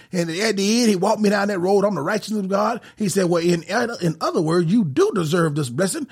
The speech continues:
and you have worked for this blessing." And I said, "Wait a minute. Now we are scratching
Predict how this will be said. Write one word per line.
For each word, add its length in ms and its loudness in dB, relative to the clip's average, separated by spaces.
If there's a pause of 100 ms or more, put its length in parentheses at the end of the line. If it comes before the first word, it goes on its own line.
(140)
and 160 0
you 100 4
have 400 0
worked 240 -2
for 80 -2
this 140 -2
blessing." 340 -6 (260)
And 140 0
I 60 0
said, 260 -6
"Wait 220 0
a 40 2
minute. 300 0
Now 240 2
we 140 2
are 40 0
scratching 640 -4